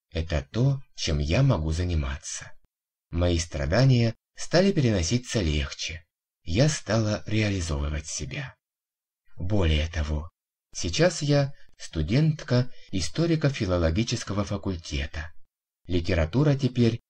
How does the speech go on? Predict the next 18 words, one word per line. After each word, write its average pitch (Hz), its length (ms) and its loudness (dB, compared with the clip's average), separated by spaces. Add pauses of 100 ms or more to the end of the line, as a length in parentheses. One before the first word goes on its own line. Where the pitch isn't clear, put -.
(120)
часть 156 400 0
моей 104 300 4
специальности. 71 1120 -4 (640)
И, 82 280 4 (100)
оглядываясь 85 680 0
назад, 80 500 -2 (200)
в - 160 -16
прошлое, 78 680 -2 (340)
я 135 220 2
даже 139 260 4
благодарна 104 840 2 (220)
моей 82 480 2
первой 107 500 2 (140)
неразделённой 87 800 2
любви. 76 560 -4 (480)
Благодаря 85 680 2
этому 82 380 0
человеку 107 760 0